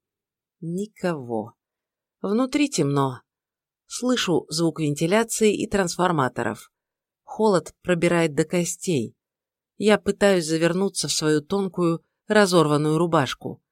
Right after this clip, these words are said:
но она совсем не даёт тепла. "Мама, папа,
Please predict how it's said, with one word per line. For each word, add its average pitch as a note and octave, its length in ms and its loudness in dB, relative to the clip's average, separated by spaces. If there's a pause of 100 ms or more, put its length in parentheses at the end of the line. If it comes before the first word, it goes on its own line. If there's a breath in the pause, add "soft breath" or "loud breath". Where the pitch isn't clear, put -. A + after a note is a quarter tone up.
(460)
но E3 220 0
она E3 200 2
совсем D#3+ 540 -2
не C3 100 -2
даёт C3+ 380 0
тепла. C3+ 520 -4 (880)
"Мама, A#3 540 -8 (220)
папа, C4 500 -6